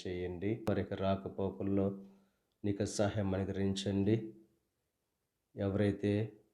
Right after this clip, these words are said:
అవసరాలతో నీ సన్నిధిలో ప్రార్థన చేస్తున్నారో వారి యొక్క ప్రతి అవసరాన్ని తీర్చి ఈ దిన ఆశీర్వాదాలు ప్రతి ఒక్కరి మీద మెండుగా కుమ్మరింపచేసి నీ దీవెనలతో నింపి నడిపించమని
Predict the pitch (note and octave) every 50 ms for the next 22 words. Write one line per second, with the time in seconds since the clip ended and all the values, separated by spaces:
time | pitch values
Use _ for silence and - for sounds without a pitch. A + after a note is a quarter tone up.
0 | _ _ _ _ _ _ _ _ _ _ _ _ _ _ _ _ - G2 G#2 G2+
1 | - - G2+ F#2+ F#2+ F#2+ F#2+ F2+ - G2+ G2 G2+ G2+ G2+ G2+ - - F#2+ G2 F#2+
2 | G2 F#2+ G2 F#2 F#2+ G2 - - _ _ _ - - G2 F#2+ F#2+ F#2 F2+ F#2+ F#2
3 | F2+ - F#2 F2+ F2+ F2 - - G2 F#2+ F#2 F#2 G2 G2 G2+ A2+ G#2+ G2 F#2 F2+
4 | - - F#2 F2+ - - G2+ G2 F#2 - F#2+ F#2 E2 G2 F#2+ F2+ - - - F#2
5 | F2+ F2+ F2+ F2 - F#2+ G2 F#2+ F#2+ - - - A2 B2+ - - - _ _ _
6 | _ _ _ _ _ _ _ _ _ _ _ - G#2+ G#2 G2+ G#2 G#2 G#2+ A2 -
7 | - G#2 G#2 G#2+ G#2 - - G#2 G#2 G2 F#2+ F#2+ F#2 E2+ F#2+ F#2+ F#2+ F#2+ G#2 G2+
8 | - - G2+ F#2 - G2 G2 G2 - - - G2+ G2 G2 G2 F#2 F2+ F#2+ F#2 F2+
9 | F#2 F#2 F#2+ F#2 G2 F#2 G2 G2 F#2+ - G#2 F#2+ F#2 F2+ F2 F#2+ F2+ F2 F#2 F2+
10 | - - F#2+ F#2 F#2 - - G2+ G2+ G#2 - - - _ _ _ _ _ _ _
11 | _ _ _ _ _ _ _ G2+ G2+ G#2 G#2 G2+ G#2 G#2+ G2+ G2+ G#2+ G#2+ G#2 -
12 | G#2+ G2+ G2 G2 G2 G2 - G#2+ F#2+ F#2+ F#2 F2+ - - G#2 G2+ G2+ - F#2+ F2+
13 | F2+ F2 F2 F2 F2 E2+